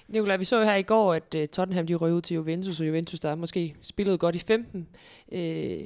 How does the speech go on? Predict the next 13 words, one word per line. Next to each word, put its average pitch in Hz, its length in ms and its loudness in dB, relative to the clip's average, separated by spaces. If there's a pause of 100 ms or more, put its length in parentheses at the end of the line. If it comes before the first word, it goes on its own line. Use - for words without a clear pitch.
(120)
undskyld, 196 360 -2
øh, 180 320 -4
Juventus, 190 260 0
der 170 100 0
gik 165 200 -8
videre, 196 440 -2
øh, 156 260 -2
men, 165 220 -4
øh, 160 420 -6
men 185 260 -8
Juventus, 214 320 2
der 190 80 0
spiller, 214 360 4